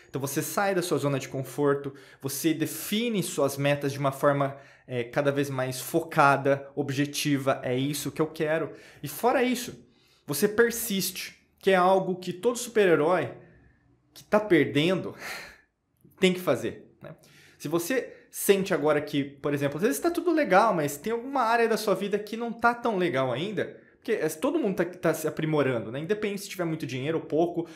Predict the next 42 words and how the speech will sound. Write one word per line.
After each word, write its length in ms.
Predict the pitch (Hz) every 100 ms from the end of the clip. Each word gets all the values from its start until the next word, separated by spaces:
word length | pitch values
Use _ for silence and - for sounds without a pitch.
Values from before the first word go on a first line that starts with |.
| - -
se 140 | -
tá 120 | 151
com 80 | 147
a 40 |
saúde 320 | 151 151 143 139
legal 340 | 120 147 143
ou 80 | 120
não 140 | 131
tá, 340 | 131 165 165 165 - -
se 120 | 156
tá 140 | 151
num, 400 | 156 151 143 123
um 40 | 135
casamento 480 | - 143 143 143 143
bacana 420 | 131 - 156 135
ou 60 | 123
não, 320 | 170 190 190 - -
né? 120 | 160
Todo 240 | 160 254
mundo 140 | 294 247
tem, 180 | - 226
tá 160 | 165 202
persistindo, 720 | 214 - 208 - 233 202 117
tá 100 | 139
querendo 380 | 170 190 202 208
não 180 | 208 240
desistir. 500 | 226 214 - - 208
Então, 380 | 180 214 214 - -
nesses 520 | 175 202 339 349 254
momentos 760 | 202 185 156 180 220 - - - - - - _ _ -
de 420 | 131 165 160 160
transição, 920 | 202 247 165 143 - - 180 220 135
né? 140 | 120 147
Até 180 | 143 185
mesmo 280 | 165 165
transição 500 | 156 147 131 - 170
que 80 | 170
a 60 | 147
gente 100 | 139
tá 100 | 139
tendo 380 | - 143 127 113
do, 540 | 113 123 110 107 104